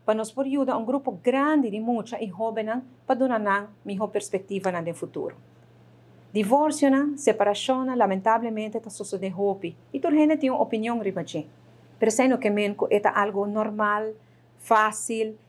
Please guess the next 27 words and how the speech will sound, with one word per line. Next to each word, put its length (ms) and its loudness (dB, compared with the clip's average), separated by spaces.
y 120 -4
ko 160 4
no 200 0
tiene 140 -4
consecuencia 540 -2
pisa. 500 -2
No. 400 0
Un 100 -2
divorcio, 500 2
una 80 -2
separación, 760 0
ta 180 -2
algo 560 2
que 100 -2
tiene 180 2
un 60 2
impacto 480 2
enormemente 680 0
grande 520 2
emocionalmente, 1200 -2
riba 320 2
e 120 -2
vida 360 0
de 100 -4
gente 280 -2
de 100 2
familia. 580 0